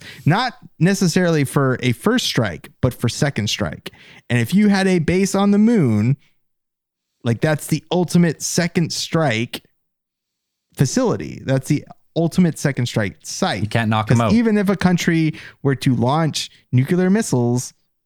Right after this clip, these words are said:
Speaker 1: at your country, it's like, "Hey, we have a base on the moon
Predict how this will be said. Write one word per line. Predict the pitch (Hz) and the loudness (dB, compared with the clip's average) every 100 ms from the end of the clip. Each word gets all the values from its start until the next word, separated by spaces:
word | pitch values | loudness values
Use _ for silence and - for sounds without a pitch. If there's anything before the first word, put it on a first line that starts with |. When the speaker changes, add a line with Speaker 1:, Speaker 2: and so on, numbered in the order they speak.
| _ _ _ _ _ _ _ - | _ _ _ _ _ _ _ -6
Speaker 1:
at | 147 170 | -4 0
your | 180 | 0
country, | 165 254 220 131 120 113 - | 2 0 0 0 0 -2 -4
it's | 123 | -4
like, | 147 127 | -2 -4
"Hey, | - 180 | -2 -2
we | 151 160 | 0 0
have | 226 | 0
a | 214 | 0
base | 139 143 139 | 0 -2 -2
on | 131 | 0
the | |
moon | 120 135 110 76 60 | 0 2 0 -4 -10